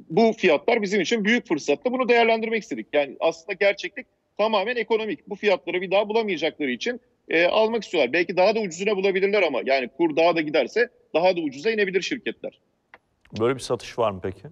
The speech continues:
Speaker 2: Türkiye'de yoğun ya da
Speaker 1: E,
Speaker 2: bu tür
Speaker 1: yani
Speaker 2: dönemlerde böyle satışlar olur mu?
Speaker 1: Çok, e, iş adamlarıyla beraber görüştüğümde ya da konuştuğumda çok talepler olduğunu söylüyorlar şirketlere yönelik. Yani bunların bir kısmını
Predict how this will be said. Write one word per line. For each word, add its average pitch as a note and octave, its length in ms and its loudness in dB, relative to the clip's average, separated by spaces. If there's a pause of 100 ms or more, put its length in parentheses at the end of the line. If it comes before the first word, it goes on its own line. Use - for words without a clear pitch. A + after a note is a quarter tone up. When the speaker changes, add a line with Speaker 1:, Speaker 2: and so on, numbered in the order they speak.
(220)
Speaker 2:
Türkiye'de - 400 -8 (480)
yoğun F#2 260 -6
ya F#2 140 -6
da F#2+ 180 -4 (220)
Speaker 1:
E, B3 200 4
Speaker 2:
bu - 60 -4
tür - 80 0
Speaker 1:
yani - 120 2
Speaker 2:
dönemlerde B2 540 0
böyle A#2 180 0
satışlar - 480 -4
olur F#2 180 -2
mu? A2+ 220 -10 (1040)
Speaker 1:
Çok, - 500 0
e, F3+ 220 4
iş F#3 200 0
adamlarıyla G#3 600 2
beraber G3 360 2
görüştüğümde F#3+ 640 -2
ya F#3 120 4
da F3+ 80 2
konuştuğumda F#3+ 680 0
çok - 280 0
talepler G3 400 4
olduğunu F#3+ 360 2
söylüyorlar D3 420 2
şirketlere D3 560 -4
yönelik. D3 320 -2 (200)
Yani D3+ 340 4 (320)
bunların E3 360 0
bir F3+ 80 -6
kısmını E3+ 640 2